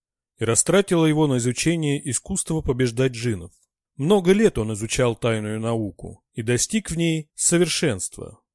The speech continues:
До самой своей смерти он не встретил ни одного джина. Мораль. Искусство быть мудрым заключается в умении не тратить время на ненужное.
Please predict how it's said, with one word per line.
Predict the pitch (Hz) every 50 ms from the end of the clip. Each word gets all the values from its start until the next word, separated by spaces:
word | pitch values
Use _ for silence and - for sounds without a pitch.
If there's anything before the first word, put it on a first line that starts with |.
| _ _ _ _ _ _ _ _ _ _ _ -
До | 113 120 120
самой | - - 160 160 156 151 147
своей | - - 151 147 143 143
смерти | 139 - - 185 202 196 - - - 107 90 87 - _ _ _ _ _ _ _ _ _ _ _ _
он | - 190 202 196 185
не | 180 170
встретил | - - - 175 180 175 165 - 165 156 147 151 143 _ _ _ _ _
ни | - - 117 120
одного | 120 117 110 110 120 117 117 143 190 180
джина. | 113 95 98 110 110 104 98 95 92 82 - _ _ _ _ _ _ _ _ _ _ _ _ _ _ _ _ _ _ _ _ -
Мораль. | 123 131 143 151 113 85 80 - _ _ _ _ _ _ _ _ _ _ _ _
Искусство | - 151 135 - - - 208 208 - - - 131 127 127
быть | 120 135 151 139 - -
мудрым | 143 165 196 180 131 104 98 92
заключается | 87 95 - - 110 107 - - 147 147 151 139 117 - - 113
в | 104
умении | 107 110 110 117 143 151 139 120 110 107 104 104
не | 104 104 110 110 104
тратить | - - 143 170 170 - 135 - -
время | 110 110 123 123 127 120 113
на | 113 113 113
ненужное. | 113 113 117 131 123 101 85 82 80 78 - - -